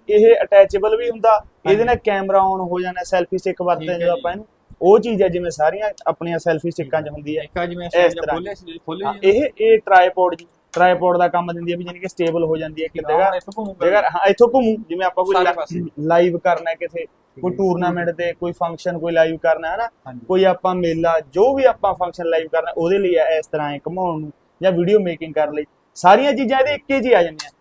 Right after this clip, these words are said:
Speaker 2: ਔਰ ਗਿੰਬਲ
Speaker 1: ਤੇ
Speaker 2: ਵਾਂਗੂ ਨਜ਼ਾਰਾ ਦਿਓ।
Speaker 1: ਹਾਂ, ਹਾਂ, ਦਿੰਦੀ ਹੈ। ਤੇ
Speaker 2: ਠੀਕ ਹੈ।
Speaker 1: ਇੱਕੋ ਹੀ ਮੁੱਲ, ਮਤਲਬ ਕਿ ਜਾਇਜ਼ ਮੁੱਲ ਹੈ ਇਹਦਾ, ਪੰਦਰਾਂ ਸੌ ਰੁਪਏ ਦੀ ਹੈ ਇਹ, ਘਰੇ ਭੇਜ ਦੀ ਕਰ ਦਿਆਂਗੇ ਆਪਾਂ। ਕਿਸੇ ਦੇ ਵੀ ਟ੍ਰਾਈਪੋਡ ਦਾ ਵੀ ਕੰਮ ਦਿੰਦੀ ਆ,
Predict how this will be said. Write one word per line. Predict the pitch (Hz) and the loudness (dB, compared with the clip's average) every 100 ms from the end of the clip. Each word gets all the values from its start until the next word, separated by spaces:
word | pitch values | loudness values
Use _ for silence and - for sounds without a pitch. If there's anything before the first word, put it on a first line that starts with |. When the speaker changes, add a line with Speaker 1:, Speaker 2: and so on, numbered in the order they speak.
| - | -8
Speaker 2:
ਔਰ | 175 | -8
ਗਿੰਬਲ | 180 196 214 | -6 -2 2
Speaker 1:
ਤੇ | |
Speaker 2:
ਵਾਂਗੂ | 233 233 | 2 0
ਨਜ਼ਾਰਾ | 226 220 214 | -4 -2 -2
ਦਿਓ। | 214 175 | 0 0
Speaker 1:
ਹਾਂ, | 160 139 - 170 | 0 -2 0 2
ਹਾਂ, | 220 | 4
ਦਿੰਦੀ | 202 180 165 | 4 2 2
ਹੈ। | |
ਤੇ | 156 - _ - | 0 -2 _ -2
Speaker 2:
ਠੀਕ | 240 | 0
ਹੈ। | 254 | 0
Speaker 1:
ਇੱਕੋ | - 320 | 0 2
ਹੀ | 330 | 2
ਮੁੱਲ, | 254 202 202 208 | 4 4 4 6
ਮਤਲਬ | 220 233 | 6 6
ਕਿ | 247 262 - _ _ 131 | 0 -6 -8 _ _ -14
ਜਾਇਜ਼ | 123 202 196 196 | -2 4 4 4
ਮੁੱਲ | 196 185 143 | -2 -4 -4
ਹੈ | |
ਇਹਦਾ, | 127 196 - _ _ _ - | -2 -2 -4 _ _ _ 2
ਪੰਦਰਾਂ | 220 208 233 233 | 4 6 6 6
ਸੌ | 233 233 | 4 2
ਰੁਪਏ | 233 233 | 4 0
ਦੀ | 226 220 | 0 -2
ਹੈ | |
ਇਹ, | 214 - _ _ _ - | -2 -8 _ _ _ 2
ਘਰੇ | 269 254 | 4 4
ਭੇਜ | 247 277 254 | 2 0 0
ਦੀ | 247 | 0
ਕਰ | 220 190 | 4 4
ਦਿਆਂਗੇ | 165 180 190 | 2 0 2
ਆਪਾਂ। | 196 220 | 4 2
ਕਿਸੇ | 208 220 240 | 0 0 2
ਦੇ | 254 | 2
ਵੀ | 269 - _ _ _ | 0 -4 _ _ _
ਟ੍ਰਾਈਪੋਡ | - 208 208 208 208 | 6 6 6 4 6
ਦਾ | 233 | 4
ਵੀ | 262 | 4
ਕੰਮ | 254 247 247 | 4 4 4
ਦਿੰਦੀ | 247 240 | -4 -4
ਆ, | 247 | 2